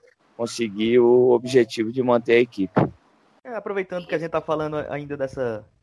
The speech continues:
Speaker 2: dessa parte do, do, do, da volta do Pisa, né, da segunda passagem, dessa segunda passagem, falar um pouco também ali do, da semana,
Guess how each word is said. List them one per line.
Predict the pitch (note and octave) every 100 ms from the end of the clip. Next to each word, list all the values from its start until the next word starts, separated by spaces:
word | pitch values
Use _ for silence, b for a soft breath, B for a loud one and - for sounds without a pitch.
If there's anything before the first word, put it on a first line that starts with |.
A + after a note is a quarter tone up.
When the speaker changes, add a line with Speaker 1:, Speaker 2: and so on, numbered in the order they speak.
| _ _ _ _ -
Speaker 2:
dessa | A2+ - A#2
parte | - A#2 A#2 B2+ A#2 G#2 - - _ _ _ -
do, | A#2+ A2+
do, | A#2+
do, | B2 A#2+ -
da | B2
volta | C#3 E3 C#3+
do | C3+
Pisa, | - F3
né, | C#3+
da | D3+ B2+
segunda | B2+ C#3 C#3+
passagem, | A#2 A2+ A#2+ C#3 A#2
dessa | A2 B2+ -
segunda | - A#2 A2
passagem, | G#2 - A#2 C3+ C3+ B B B B
falar | - G#3
um | G3+
pouco | G3+ G3+
também | F#3 F#3
ali | G3+ F#3+
do, | G3 A3 G#3 G3 F3
da | F3
semana, | G#3+ A#3+ F3 E3 F#3 E3 B2